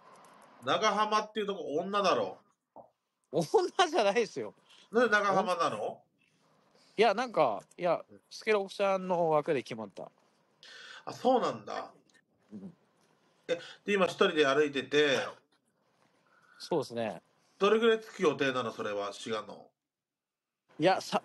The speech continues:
Speaker 2: 三日ぐらいじゃないかな。
Speaker 1: 散歩だ。
Speaker 2: いや、散歩じゃないよ。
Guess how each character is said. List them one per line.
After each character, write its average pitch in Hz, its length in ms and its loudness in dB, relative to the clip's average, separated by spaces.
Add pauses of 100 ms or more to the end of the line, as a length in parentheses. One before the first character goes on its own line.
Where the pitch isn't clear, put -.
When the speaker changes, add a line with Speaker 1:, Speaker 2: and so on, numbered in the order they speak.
Speaker 2:
三 170 180 -2
日 214 760 -2
ぐ 196 120 2
ら 185 80 4
い 139 40 0
じ 117 60 -8
ゃ 104 40 -8
な 92 60 -12
い 92 40 -18
か - 60 -16
な。 - 60 -18 (360)
Speaker 1:
散 190 400 0
歩 294 140 0
だ。 285 560 2 (360)
Speaker 2:
い 131 60 -10
や、 117 160 -4
散 262 280 4
歩 359 220 -2
じ 269 100 0
ゃ - 20 4
な 269 160 2
い 220 40 0
よ。 156 120 -6